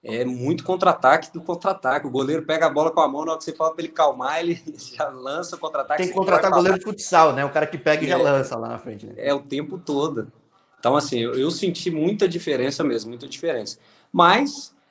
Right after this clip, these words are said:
Speaker 1: a gente, jogador, eu acho, eu falo sempre que a gente tem que ser igual um camaleão, né? A gente tem que se adaptar sempre. E aí, assim, foi es-, assustador os meus primeiros treinos. Mas e depois a gente entra na adrenalina deles e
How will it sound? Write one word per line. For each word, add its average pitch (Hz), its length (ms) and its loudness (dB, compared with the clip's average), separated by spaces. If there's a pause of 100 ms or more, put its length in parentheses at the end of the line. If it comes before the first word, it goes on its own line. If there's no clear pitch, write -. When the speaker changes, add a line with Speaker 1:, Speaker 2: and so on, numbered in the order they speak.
(100)
Speaker 1:
a - 180 -6
gente, 131 840 -4 (460)
jogador, 123 600 4
eu 131 100 6
acho, 131 260 2
eu 123 100 -4
falo 131 260 2
sempre 135 280 -8
que 139 60 -8
a - 20 -6
gente 123 240 -8
tem 135 120 -10
que - 40 -12
ser 131 100 -4
igual 123 160 0
um 127 40 -8
camaleão, 131 580 -4
né? 113 140 -14
A 139 40 -10
gente 117 260 -16
tem 120 100 -14
que 120 80 -14
se - 80 -10
adaptar 123 480 -2
sempre. 117 560 -12 (480)
E 113 100 -2
aí, 135 160 4
assim, 113 380 -2 (500)
foi 170 460 4 (680)
es-, - 280 -12
assustador 143 880 2 (100)
os - 60 -16
meus 123 240 -6
primeiros 127 500 -2
treinos. 107 520 -4 (460)
Mas 160 320 4
e 208 60 2
depois 202 380 4
a 233 40 2
gente 233 240 -2
entra 202 320 2
na 170 140 4
adrenalina 135 580 0
deles 120 440 -4
e 196 280 -4